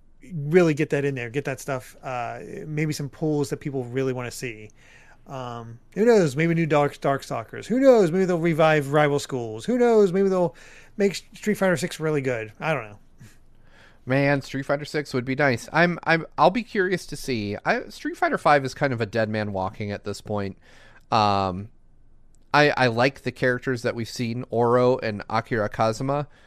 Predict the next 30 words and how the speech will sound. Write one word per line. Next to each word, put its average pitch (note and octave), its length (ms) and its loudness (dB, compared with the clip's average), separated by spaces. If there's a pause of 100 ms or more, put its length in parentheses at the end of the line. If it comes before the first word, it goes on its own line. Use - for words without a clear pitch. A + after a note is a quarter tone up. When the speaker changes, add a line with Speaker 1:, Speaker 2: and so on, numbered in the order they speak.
(260)
Speaker 2:
Um, G#2+ 420 0
I'm A#2+ 140 -4
interested B2 460 -6
to G#2+ 80 -8
see B2 160 -8
who A#2 100 -4
the G#2+ 100 -4
mystery A2+ 460 -6
final G#2+ 320 -4
character C3 460 -6
is, D#3 180 -4
but A2+ 400 -2
I'm, C#3 320 -2 (160)
bring F#3+ 180 -4
on D3 140 -2
Street G#2+ 240 -10
Fighter - 220 -12
Six. - 560 -16
I'm B2 180 -2
ready F#2+ 160 -4
for - 280 -8
it. - 120 -10 (240)
Speaker 1:
<laughs> - 240 -8
Speaker 2:
I, C#3 140 6
I C#3+ 180 4
want F3+ 220 6
to A3+ 40 -6
see C#3+ 440 -4 (300)
the C3+ 100 0
first D3+ 420 -2